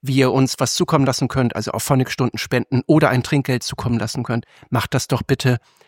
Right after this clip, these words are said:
dann das hält hier den Podcast auch ein bisschen am Kacken. So, und ja, und wenn, wenn ihr noch was zu ergänzen habt, da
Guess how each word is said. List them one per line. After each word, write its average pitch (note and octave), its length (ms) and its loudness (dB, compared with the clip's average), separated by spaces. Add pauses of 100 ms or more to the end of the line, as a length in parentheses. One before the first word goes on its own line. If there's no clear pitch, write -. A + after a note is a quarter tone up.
(160)
dann A#2+ 280 4
das - 220 -2
hält B2 180 0
hier B2+ 120 0
den A2+ 200 2
Podcast - 540 -2
auch A#2+ 100 -4
ein B2 100 2
bisschen C3 400 -2 (300)
am D#3+ 200 2
Kacken. G#2+ 480 0 (640)
So, C3 400 4
und C#3+ 240 2
ja, F3+ 120 6
und D3 180 2
wenn, D#3+ 280 2
wenn D3+ 360 0
ihr D3 100 2
noch C3 120 2
was D3 160 0
zu D3+ 80 0
ergänzen D3+ 420 2
habt, - 320 -4
da A2+ 100 -6